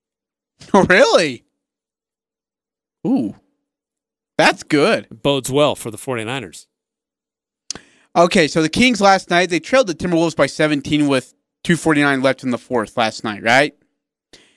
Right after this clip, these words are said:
Speaker 1: Since nineteen ninety-six ninety-seven, the first year of play-by-play data, N B A teams entered yesterday, according to E S P N Stats and Info, oh of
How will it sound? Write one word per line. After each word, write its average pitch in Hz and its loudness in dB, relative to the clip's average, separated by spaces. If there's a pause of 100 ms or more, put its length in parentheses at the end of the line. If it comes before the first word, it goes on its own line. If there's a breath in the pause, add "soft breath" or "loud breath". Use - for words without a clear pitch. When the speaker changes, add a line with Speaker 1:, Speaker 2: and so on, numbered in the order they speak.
(320 soft breath)
Speaker 1:
Since 190 0
nineteen 202 2
ninety-six 196 0
ninety-seven, 170 0
the 143 -4
first 156 -4
year 151 0
of - -4
play-by-play 135 0
data, 113 -4 (480)
N 156 0
B 202 4
A 240 4
teams 190 0
entered 165 -4
yesterday, 139 0
according 147 0
to 147 2
E 143 4
S 143 -4
P 147 -4
N 139 -2
Stats 135 -2
and 139 -2
Info, 117 -4 (880)
oh 208 4
of 147 -4